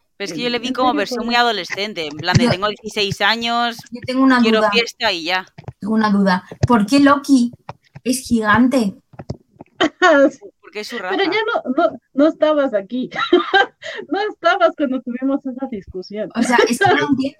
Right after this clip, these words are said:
Speaker 3: porque si Loki, eh, cuando es hijo de, de Odín, tiene una, un tamaño normal y corriente,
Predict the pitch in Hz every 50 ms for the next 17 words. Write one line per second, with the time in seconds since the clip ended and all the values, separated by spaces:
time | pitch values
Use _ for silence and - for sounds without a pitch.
0 | 587 - - - 196 190 214 208 208 - 233 220 220 220 233 262 247 - 277 254
1 | 226 196 - - 220 220 202 196 - 208 202 208 208 202 202 202 196 - - -
2 | 208 226 233 - - 247 240 - - 262 247 240 220 226 233 226 226 226 220 220
3 | - 226 214 226 220 - 208 220 214 247 269 277 233 196 185 - 208 202 208 214
4 | 220 220 214 220 208 202 - - 208 214 202 196 208 226 233 226 202 180 165 175
5 | 180 170 165 170 175 175 180 175 185 202 202 - 214 214 220 226 226 240 262 240
6 | 247 240 269 381 -